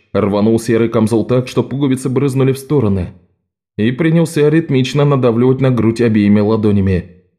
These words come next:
«Клоп!» – прохрипел он. «Клоп, давай сюда, живо! Хватай ноги и сгибай-разгибай! Жизненные соки в нём застыли. Может, вместе нам удастся их разогреть?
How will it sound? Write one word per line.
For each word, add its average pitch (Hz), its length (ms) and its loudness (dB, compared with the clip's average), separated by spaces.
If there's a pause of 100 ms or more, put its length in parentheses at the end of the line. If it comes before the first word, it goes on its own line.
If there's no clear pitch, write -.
(280)
«Клоп!» – 190 440 2 (260)
прохрипел 101 600 0
он. 95 260 0 (640)
«Клоп, 165 340 2
давай 170 240 2
сюда, 151 300 0
живо! 135 400 0 (240)
Хватай 170 360 0
ноги 175 280 2
и 151 40 2
сгибай-разгибай! 156 880 0 (640)
Жизненные 165 540 2
соки 175 300 -6
в 127 80 -4
нём 139 140 0
застыли. 127 760 -4 (300)
Может, 156 300 0
вместе 170 320 2
нам 160 160 4
удастся 185 360 -2
их 135 140 -2
разогреть? 135 560 0